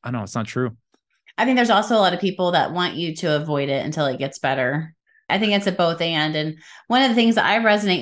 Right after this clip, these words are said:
Speaker 2: m-, with most in the, in Job and wh-, everything that he went through is his friends.
Speaker 1: Hmm.
Speaker 2: And we know that community is important. And yet, what do we do whenever our community isn't giving us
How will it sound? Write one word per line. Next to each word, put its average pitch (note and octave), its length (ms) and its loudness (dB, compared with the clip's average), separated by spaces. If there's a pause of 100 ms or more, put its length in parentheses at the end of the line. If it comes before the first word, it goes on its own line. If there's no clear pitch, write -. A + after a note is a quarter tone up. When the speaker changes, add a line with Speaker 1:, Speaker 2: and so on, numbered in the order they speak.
Speaker 2:
m-, - 160 -2
with F3+ 200 -4
most F#3 480 0
in F3+ 180 -6
the, D#3+ 180 -2
in E3 200 -2
Job D#3 500 2
and D#3+ 340 -4
wh-, - 80 2
everything E3+ 380 -2
that D3+ 140 -2
he F3 160 -4
went D#3+ 240 -4
through D3+ 300 -2
is D#3+ 180 -6
his D3+ 180 -6
friends. F3 880 -4 (240)
Speaker 1:
Hmm. G#2+ 200 -6 (440)
Speaker 2:
And E3+ 680 0
we G#3 120 0
know G#3 320 4
that - 240 2
community E3+ 480 0
is D#3+ 140 -4
important. D#3 720 -4
And F3+ 120 -4
yet, E3 200 0
what F#3+ 120 0
do A3 80 -2
we F3+ 160 0
do E3+ 220 -4
whenever E3 340 0
our D3+ 180 0
community D3+ 840 -4 (180)
isn't F3 360 -2
giving F3 280 -2
us D#3 320 -2